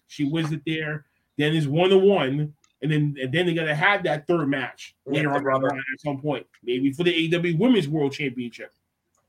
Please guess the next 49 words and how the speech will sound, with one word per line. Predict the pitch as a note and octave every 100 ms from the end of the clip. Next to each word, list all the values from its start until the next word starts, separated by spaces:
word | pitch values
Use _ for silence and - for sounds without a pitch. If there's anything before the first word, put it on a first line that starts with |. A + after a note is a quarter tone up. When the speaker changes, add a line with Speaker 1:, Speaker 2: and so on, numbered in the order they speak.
| _ _ _ _
Speaker 2:
I | D3+ F#3
think | A3+ B3+ B3 G3
you | A3
might | G#3+ D3+
Speaker 1:
And | C3
that | D3
will | F3+
be | F#3 F#3+
something | F3+ D#3+ D#3+
that | D3+
people | D#3+ E3 D#3+
will | D3
be, | D#3+ D#3+ D3+ C#3
will | C#3 D3
have | D#3
to | D#3
wait | C3+ D#3 E3
and | D3 D3
be | C#3 D#3+
invested | B2+ D3 D3+ D#3 D3
for, | E3 D#3 C#3+
for | C3
years | D3 D3+ C3+
to | -
come. | - A3+ F3 E3+ E3+ _ - - _ -
But | A#2+ A#2 - _ _ _ _ _ -
who | F#3
Speaker 2:
I |
Speaker 1:
knows? | A#3 -
Speaker 2:
think, | G3+ F#3 C3+ _ _ _ _ -
I | F3
think | - A#3 G3+
what | G3+ G3+ D3+ -
the | D3 D3+
other | D#3+ F#3+ F#3+
option | D3 C#3 D3+ D3+
would | D3 C3+
be, | C3+ D3 D3+ _ _ _ _ -
if | C#3+
you're | F3
not | E3+ G3 A3
gonna | A3 A3 -
put | G#3+ G3+
it | F#3
on | F#3 -
that | D3+ D#3 F3+ F#3+ D#3
belt | D#3+ F3 -
on | D#3
Statlander, | C#3 - D3+ - G3 A3+ A#3